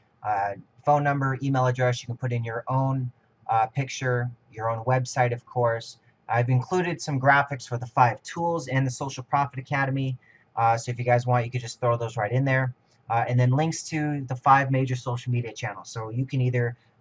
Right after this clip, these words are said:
uh, just, you know, edit those and put in your links, or take out which ones you don't use. Feel free to do whichever you like with it. Uh, but let me show you how you would edit it. So once we edit it,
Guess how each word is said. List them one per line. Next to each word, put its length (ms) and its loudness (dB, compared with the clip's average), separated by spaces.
uh, 140 0
just, 400 -6
you 100 -4
know, 180 -2
edit 240 0
those 280 0
and 120 2
put 140 0
in 80 0
your 220 2
links, 460 -4
or 60 -20
take 240 -2
out 160 2
which 140 -8
ones 180 -2
you 60 -10
don't 200 -4
use. 540 -6
Feel 160 -2
free 220 -4
to 80 -8
do 160 -8
whichever 280 -8
you 100 -16
like 200 -4
with 140 -20
it. 100 -20
Uh, 100 0
but 80 0
let 100 2
me 60 0
show 140 -2
you 140 2
how 140 4
you 180 0
would 160 -4
edit 200 -8
it. 80 -20
So 280 -2
once 240 0
we 240 -4
edit 240 0
it, 180 -4